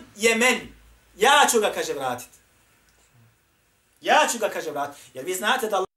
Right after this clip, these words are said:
poslanik, sallallahu alejhi ve selleme, prije, između ostaloga, ne bi htio klanjati čovjeku dženazu ako bi imao duga. Kad bi neko umro, pitao bi, kaže, da li ima duga. Ako bi rekli, kaže, da ima, rekli bi, kažu, "Fasallu ili sallu li sahibikum."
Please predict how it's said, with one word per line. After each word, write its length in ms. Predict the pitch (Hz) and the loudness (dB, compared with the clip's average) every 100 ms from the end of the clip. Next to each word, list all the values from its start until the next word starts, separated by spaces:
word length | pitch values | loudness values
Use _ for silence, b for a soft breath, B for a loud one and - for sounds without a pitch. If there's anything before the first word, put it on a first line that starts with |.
| _ | _
poslanik, 380 | 202 233 233 214 | -8 -6 -4 -2
sallallahu 340 | 196 190 226 | -2 0 2
alejhi 160 | 220 196 | 0 -2
ve 40 | |
selleme, 340 | 220 226 226 | -2 -2 -2
prije, 340 | 226 247 254 - _ b | -2 2 2 0 _ b
između 280 | 175 185 208 | -12 -4 0
ostaloga, 640 | 226 247 247 240 247 - - b b b | 0 2 4 4 4 2 -8 b b b
ne 200 | 165 254 | 0 0
bi 140 | 262 | 2
htio 360 | 220 277 285 269 | -2 4 4 6
klanjati 440 | 262 269 254 240 233 | 4 4 2 2 0
čovjeku 380 | 269 262 254 | 2 2 2
dženazu 720 | 226 240 247 277 311 311 349 - | 2 4 4 6 6 4 0 -4
ako 240 | 220 220 226 | -6 -6 -6
bi 80 | |
imao 220 | 226 220 202 | -2 0 0
duga. 360 | 226 175 - _ _ b b | -2 -8 -10 _ _ b b
Kad 140 | - 180 | -8 -4
bi 60 | |
neko 260 | 233 254 247 | -2 0 -2
umro, 280 | 262 247 240 | 2 2 2
pitao 420 | 254 294 269 226 | -2 -4 2 2
bi, 120 | 208 | 2
kaže, 380 | 220 202 208 240 - _ _ _ | 0 2 2 0 -2 _ _ _
da 160 | 147 190 | -4 -4
li 100 | 208 | -2
ima 160 | 202 | -4
duga. 260 | 170 190 160 | -4 -4 -4
Ako 140 | 143 | -4
bi 80 | 170 | -6
rekli, 260 | 196 202 - | -8 -8 -8
kaže, 280 | 165 170 170 | -8 -8 -6
da 100 | 233 | -6
ima, 280 | 220 233 | -2 0
rekli 220 | 214 214 202 | 0 -2 -6
bi, 180 | 180 B B _ _ | -8 B B _ _
kažu, 240 | 196 190 - _ _ - | -12 -12 -16 _ _ -18
"Fasallu 480 | - 117 - 117 - | -14 -14 -14 -14 -14
ili 180 | 156 | -12
sallu 380 | 143 - 262 220 | -8 -4 -4 -6
li 120 | 180 | -8
sahibikum." 640 | 147 156 131 - - - | -8 -8 -10 -12 -14 -16